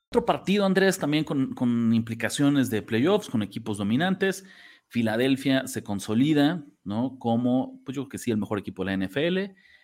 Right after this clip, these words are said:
Eh, venció cómodamente a los Tennessee Titans, un marcador de treinta y cinco a diez y misma historia. Cubrieron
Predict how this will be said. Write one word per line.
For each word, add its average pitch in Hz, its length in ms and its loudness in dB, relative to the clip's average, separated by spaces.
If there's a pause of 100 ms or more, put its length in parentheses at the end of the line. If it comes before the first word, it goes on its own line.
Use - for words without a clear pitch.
(120)
Eh, 92 560 -4
venció 107 580 -2
cómodamente 101 880 -2
a 98 340 -2
los 87 260 -12
Tennessee 98 420 -6
Titans, 160 720 -2 (320)
un 113 340 2
marcador 98 500 -2
de 107 80 -2
treinta 98 400 -2
y 90 60 -4
cinco 113 340 0
a 92 60 -2
diez 135 440 -2
y 87 120 -10
misma 95 280 -6
historia. 85 360 -8
Cubrieron 120 580 -2